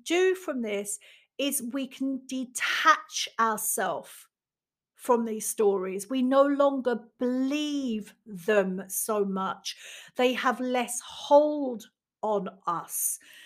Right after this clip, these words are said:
And then that widens our perspective to a new viewpoint, to getting curious about, "Wow, could I be different? Could I show up in the world as a different person?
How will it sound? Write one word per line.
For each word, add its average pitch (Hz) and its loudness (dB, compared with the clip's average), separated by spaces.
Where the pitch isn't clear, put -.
And 240 4
then 320 8
that 262 -2
widens 247 2
our 220 -2
perspective 214 -2
to 247 0
a 233 0
new 233 0
viewpoint, 220 -4
to - -8
getting 247 2
curious 247 0
about, 220 -2
"Wow, 208 0
could 240 0
I 254 2
be 285 -2
different? - -6
Could 202 -4
I 214 -2
show 247 2
up 247 0
in 269 -2
the 285 0
world 285 6
as 202 0
a 220 2
different 254 -6
person? 277 -2